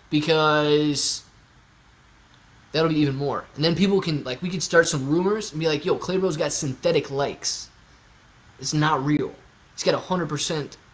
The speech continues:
like interest, L I. Short interest, S I. Like interest, L I. He's got a hundred and twenty percent Lee.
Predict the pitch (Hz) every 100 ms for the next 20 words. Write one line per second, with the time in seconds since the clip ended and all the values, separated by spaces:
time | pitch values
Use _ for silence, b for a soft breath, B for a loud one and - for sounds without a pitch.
0 | - - - 127 143 143 123 - - -
1 | 143 123 123 101 - - - 160 165 156
2 | 165 - - - - - - 135 - 156
3 | 143 143 120 131 139 135 117 92 - -
4 | 135 113 113 92 - B B - 185 -
5 | 202 165 143 - 180 160 147 160 143 120
6 | 185 156